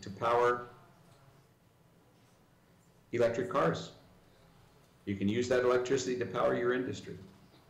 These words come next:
You do not need fossil fuels for all those sources, all those sinks, I should say.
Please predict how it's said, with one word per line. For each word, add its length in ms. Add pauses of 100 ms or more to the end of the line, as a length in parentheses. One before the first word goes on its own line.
(180)
You 460
do 380
not 400
need 420 (140)
fossil 400
fuels 420
for 180
all 260
those 300
sources, 580 (400)
all 200
those 240
sinks, 360
I 100
should 220
say. 260